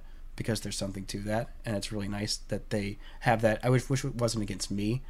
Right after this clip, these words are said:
I wish it was against, like, I don't know, some other, some other thing. But anyway, they have a four-game win streak, uh, two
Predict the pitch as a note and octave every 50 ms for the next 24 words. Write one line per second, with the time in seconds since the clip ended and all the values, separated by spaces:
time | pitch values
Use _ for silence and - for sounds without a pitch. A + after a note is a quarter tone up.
0 | - - - - - C3+ A#2+ A2 C3 A#2+ A2 G#2+ A2 G#2 G2+ - - - - G2+
1 | G2 - - - A2 G#2+ G#2 G2 F#2+ - - C3 - - - - - - - -
2 | - - - - - - - - C3+ A2+ - G2+ G2+ G2+ G2 G2 G#2 G#2+ - -
3 | - - - - - - - - C3+ A2+ G2 G2 F#2+ - - - F2 F#2+ - -
4 | - - - - - - A3+ B3+ F3+ A#2 G#2 F#2+ - - - - - - - -
5 | - - - - - - - - - D3+ E3 F3+ E3+ - G3 G3+ F#3+ F#3+ F3 D3
6 | C3+ C#3 C#3 C3+ - C3+ C3+ - - C#3 C3 - - - - E3+ F3+ F#3 E3